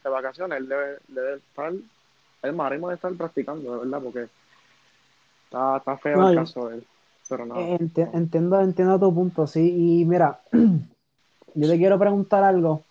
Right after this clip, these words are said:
Speaker 2: y luego yo voy a dar mi opinión rapidito sobre esto. ¿Qué tú piensas? El proceso, ¿sabes? Como le llaman a Joel Embiid, the process.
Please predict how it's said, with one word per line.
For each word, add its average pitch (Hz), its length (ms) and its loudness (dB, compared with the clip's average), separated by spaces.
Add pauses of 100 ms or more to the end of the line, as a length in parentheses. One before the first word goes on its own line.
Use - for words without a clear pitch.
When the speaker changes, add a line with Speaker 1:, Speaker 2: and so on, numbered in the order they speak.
(640)
Speaker 2:
y 151 120 -6
luego 143 200 0
yo 175 140 4
voy 180 120 4
a 180 120 6
dar 180 120 4
mi 180 120 4
opinión 180 320 6
rapidito 170 520 6
sobre 175 300 4
esto. 160 340 -2 (1600)
¿Qué 208 140 4
tú 240 160 4
piensas? 165 500 2 (680)
El 196 200 4
proceso, 190 600 4
¿sabes? 170 320 4
Como 165 200 2
le 160 120 6
llaman 175 300 4
a 190 100 4
Joel 190 160 6
Embiid, 165 260 4
the 156 120 4
process. - 640 0